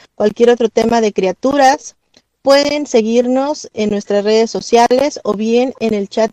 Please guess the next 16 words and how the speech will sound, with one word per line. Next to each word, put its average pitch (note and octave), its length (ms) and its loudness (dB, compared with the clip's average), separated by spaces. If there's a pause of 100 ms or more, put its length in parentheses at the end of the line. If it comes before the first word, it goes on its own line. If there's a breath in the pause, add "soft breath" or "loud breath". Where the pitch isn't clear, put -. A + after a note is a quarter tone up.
de A#3+ 160 4
Criaturas G#3+ 580 -2
Nocturnas. A#3+ 720 -2 (480 loud breath)
Maestro D#4+ 440 2
Rob, A#3 320 2
antes C4+ 380 -2
de C#4+ 120 -4
que A#3+ 100 2
nos A3 140 0
despidamos A3 580 0
del B3 140 2
programa, A3 540 -2
¿gusta B3 400 -2
dejarnos A#3 460 -2
algún G#3+ 220 -2
comentario? A3+ 640 -2